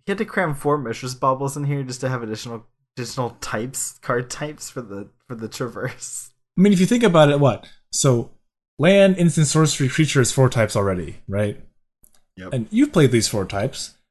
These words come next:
Speaker 2: but you only play ten creatures. Like, not that many sorceries.
Speaker 1: Baubles just four extra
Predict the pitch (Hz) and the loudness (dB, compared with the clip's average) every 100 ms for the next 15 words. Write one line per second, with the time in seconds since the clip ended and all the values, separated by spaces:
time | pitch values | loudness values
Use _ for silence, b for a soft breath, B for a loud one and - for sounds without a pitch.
0 | - 143 156 226 240 - 214 - 156 175 | -6 -6 -2 0 0 0 0 0 0 0
1 | - 175 - 185 180 185 170 - - _ | 2 0 0 2 2 2 0 -6 -10 _
2 | _ _ _ _ _ _ _ _ _ _ | _ _ _ _ _ _ _ _ _ _
3 | _ _ _ _ _ - 131 117 160 156 | _ _ _ _ _ -6 -6 -2 -2 0
4 | 143 156 143 147 143 - 143 - 131 131 | -2 0 -2 0 0 0 -2 -2 0 2
5 | 135 131 - - - _ - 131 135 143 | 2 -2 -6 -12 -20 _ -4 -2 0 -2
6 | - 113 - 127 113 110 - 110 98 90 | -4 -12 -8 -6 -6 -8 -8 -6 -6 -8